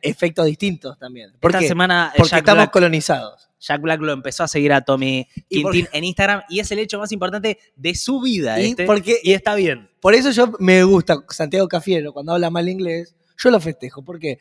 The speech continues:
Speaker 1: Porque no deja que su lengua sea colonizada. Yo quiero argentinos hablando mal inglés.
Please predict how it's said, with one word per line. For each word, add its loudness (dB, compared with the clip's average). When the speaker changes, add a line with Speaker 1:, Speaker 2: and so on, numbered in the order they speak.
Speaker 1:
Porque -2
no 2
deja 0
que -6
su -4
lengua 2
sea -2
colonizada. -8
Yo -10
quiero -2
argentinos -2
hablando 0
mal -4
inglés. -12